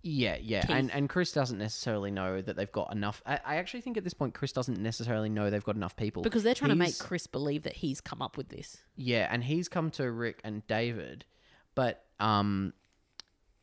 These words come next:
Speaker 1: yeah, he, he doesn't nece-, yeah, he doesn't necessarily know it's gonna work.
Speaker 2: So, I mean, you know, from, from the viewer perspective, it looked like a really stupid move, but I think there's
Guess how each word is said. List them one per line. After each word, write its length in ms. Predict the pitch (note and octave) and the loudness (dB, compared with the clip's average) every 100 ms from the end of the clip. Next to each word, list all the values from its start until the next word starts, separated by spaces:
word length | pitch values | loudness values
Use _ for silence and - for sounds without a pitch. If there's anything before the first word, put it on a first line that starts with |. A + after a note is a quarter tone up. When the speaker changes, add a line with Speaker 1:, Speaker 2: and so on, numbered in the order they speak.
| _ _ _ | _ _ _
Speaker 1:
yeah, 200 | A#2+ B2 | 2 4
he, 460 | G2+ B2+ A#2+ A#2+ A#2 | 4 4 4 4 2
he 160 | G#2 A2+ | 2 4
doesn't 260 | A2+ - | 2 2
nece-, 220 | G2 G#2 - | -4 -4 -6
yeah, 200 | G#2+ F#2 | -2 -2
he 120 | G#2+ | -2
doesn't 240 | A2 C#3+ G2 | -4 -2 -2
necessarily 480 | A2+ A#2 A2 G2 G2 | -4 -2 -2 -2 -2
know 100 | F#2 | -6
it's 120 | - | -6
gonna 140 | F#2 | -6
work. 180 | E2+ A#2 | -2 -2
Speaker 2:
So, 280 | - G#3 G3 | 0 0 0
I 40 | F#3 | 0
mean, 200 | F#3+ G3 | -4 -2
you 80 | E3+ | -4
know, 100 | D#3+ | -4
from, 360 | - G3+ F3 | -2 -2 -2
from 240 | - G#3+ F#3 | -4 -4 -2
the 80 | E3+ | 2
viewer 240 | E3 D#3+ | 6 6
perspective, 420 | E3 - E3 E3 | 4 0 0 2
it 60 | D3 | 0
looked 160 | - | 0
like 140 | D3+ D#3 | -2 -2
a 20 | |
really 180 | D3+ C#3+ | -4 -4
stupid 400 | - D3 C#3+ D3+ | -2 -2 -2 -4
move, 240 | C#3+ C#3+ - | -2 -4 -2
but 80 | D3 | -2
I 40 | |
think 260 | - D#3+ C#3 | 0 -2 0
there's 260 | D#3 - | -2 -4